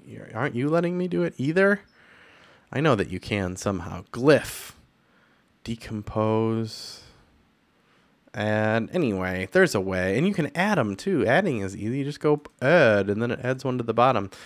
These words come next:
Anyway, maybe it's just bugging out on me right now. Or maybe it added 'em and it didn't tell me. <laughs> Yeah, it just didn't scroll down there. But I can add new glyph, and I can, like, draw one that's a cool kite monster or something.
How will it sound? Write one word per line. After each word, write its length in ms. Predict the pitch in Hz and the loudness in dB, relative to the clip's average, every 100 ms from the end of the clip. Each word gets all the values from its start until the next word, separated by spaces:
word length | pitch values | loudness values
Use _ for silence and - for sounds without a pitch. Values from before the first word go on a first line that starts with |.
| - | -10
Anyway, 240 | - 143 107 | 0 2 4
maybe 220 | 110 165 | 4 4
it's 160 | 151 - | 2 0
just 300 | 110 92 - | -4 -4 -2
bugging 300 | 95 104 92 | 0 0 -2
out 200 | 98 107 | 0 -2
on 160 | 92 | -2
me 100 | 92 | -4
right 200 | 92 95 | -4 -4
now. 220 | 87 95 | -4 -4
Or 60 | 95 | -2
maybe 200 | 117 117 | -2 0
it 100 | 107 | 0
added 280 | 107 104 107 | 0 0 0
'em 120 | 107 | -2
and 80 | 101 | -2
it 100 | 95 | -4
didn't 240 | 101 98 | -6 -6
tell 180 | - 101 | -6 -4
me. 200 | 101 107 | -4 -6
<laughs> 60 | 90 | -8
Yeah, 120 | - - _ | -12 -14 _
it 80 | - | -16
just 220 | - 104 | -12 -8
didn't 240 | 107 95 76 | -6 -6 -12
scroll 340 | - 101 95 | -6 -2 -2
down 280 | 95 92 95 | -2 -4 -4
there. 180 | 101 110 - - - | -8 -10 -16 -18 -10
But 120 | - | -4
I 60 | 175 | 0
can 160 | 175 | 0
add 280 | 170 185 175 | 8 8 8
new 100 | 190 | 4
glyph, 540 | 185 190 202 185 147 - | 4 6 6 4 2 -2
and 80 | |
I 80 | 147 | -2
can, 180 | 151 160 | -2 -4
like, 280 | 151 156 143 | -2 -2 -2
draw 360 | 123 165 160 | 2 4 4
one 460 | 147 135 120 113 104 | 4 2 2 2 0
that's 240 | 113 117 | -2 -2
a 80 | 135 | -6
cool 640 | 131 - 139 147 147 143 139 _ _ _ | -6 -8 -2 2 2 0 -4 _ _ _
kite 540 | - 151 156 143 - _ _ | -2 2 2 0 -10 _ _
monster 800 | - 110 107 - - 104 101 98 | -2 0 0 -4 -2 2 4 2
or 60 | 98 | 0
something. 580 | - 107 101 104 98 | -2 -4 -2 -4 -4